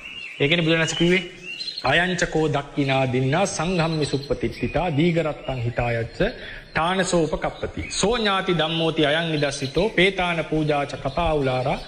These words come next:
බලංච භික්ඛූන මනුප්පදින්නා තුම්මෙහි පුඤ්ඤං පසුතං අනප්පකං." දැන් සංඝික දානයක් දීලා පින් දුන්නොත් තුන් ගොල්ලකට අර්ථ වෙනවා. "පේතාන පූජාච කතා උලාරා." පින් ගන්න හිට බලාපොරොත්තු වෙච්ච හිටිය අමනුෂ්‍යයෙක් නම් පින් ගන්නවා.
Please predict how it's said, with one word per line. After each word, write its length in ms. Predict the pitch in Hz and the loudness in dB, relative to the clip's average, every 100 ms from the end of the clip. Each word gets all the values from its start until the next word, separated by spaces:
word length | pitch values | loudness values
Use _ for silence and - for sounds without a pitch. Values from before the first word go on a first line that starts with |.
| - | -4
බලංච 400 | - 147 190 247 233 | 0 2 2 2 2
භික්ඛූන 420 | 208 196 208 196 | 0 2 2 2
මනුප්පදින්නා 680 | 180 180 196 190 180 202 262 | 2 2 2 2 2 2 -2
තුම්මෙහි 400 | 254 214 220 233 | 2 4 6 4
පුඤ්ඤං 340 | 208 202 220 277 | 4 2 2 2
පසුතං 380 | 240 254 262 254 | 0 0 0 2
අනප්පකං." 420 | 226 - - - - - | 0 0 -4 -4 -6 -6
දැන් 160 | - 127 | -2 2
සංඝික 300 | 127 135 147 | 4 4 4
දානයක් 320 | 135 135 143 | 2 2 2
දීලා 200 | 147 160 | 2 2
පින් 140 | 147 143 | 2 2
දුන්නොත් 280 | 147 202 220 - | 2 2 -2 -4
තුන් 160 | - 190 | 2 2
ගොල්ලකට 380 | 208 220 233 254 | 4 2 2 2
අර්ථ 200 | 226 - | 2 2
වෙනවා. 240 | 165 113 90 - - - - | 0 0 -4 -10 -12 -14 2
"පේතාන 460 | 175 226 240 240 262 | 6 6 6 4 4
පූජාච 460 | 240 220 233 233 | 4 4 4 4
කතා 280 | 269 247 254 | 2 4 6
උලාරා." 380 | 240 220 196 156 | 8 8 8 8
පින් 200 | 147 185 | 8 8
ගන්න 220 | 196 202 | 8 8
හිට 200 | 196 180 | 6 8
බලාපොරොත්තු 560 | 185 165 185 208 196 202 | 8 8 8 8 6 8
වෙච්ච 160 | 190 190 | 6 6
හිටිය 240 | 180 202 | 6 6
අමනුෂ්‍යයෙක් 480 | 160 190 190 202 196 | 6 4 6 6 6
නම් 160 | 233 247 | 4 4
පින් 140 | 220 | 6
ගන්නවා. 440 | 180 165 175 170 | 8 8 8 6